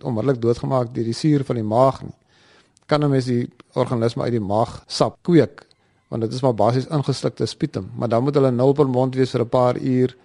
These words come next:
gewoonlik vroeg in die oggend net nadat hulle opgestaan het. So dis 'n een manier. Die ander manier is om die kinders te indiseer om te hoes.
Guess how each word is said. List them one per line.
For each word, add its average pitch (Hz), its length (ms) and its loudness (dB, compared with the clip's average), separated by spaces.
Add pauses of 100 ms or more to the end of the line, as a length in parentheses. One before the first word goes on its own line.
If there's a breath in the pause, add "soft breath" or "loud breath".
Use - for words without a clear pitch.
(460 soft breath)
gewoonlik 135 440 2
vroeg 156 180 4
in 143 80 4
die 139 100 2
oggend 123 240 2
net 113 160 0
nadat 113 260 -2
hulle 117 140 -2
opgestaan 104 540 -4
het. - 180 -16 (480)
So - 120 -6
dis 135 140 2
'n 175 140 2
een 170 120 4
manier. 165 320 2
Die 156 120 -4
ander 156 280 2
manier 139 380 2
is 143 140 2
om 123 340 -2
die 135 120 -10
kinders 135 380 -2
te 123 260 -2
indiseer 151 680 0
om 135 200 -6
te 139 100 -4
hoes. 131 480 0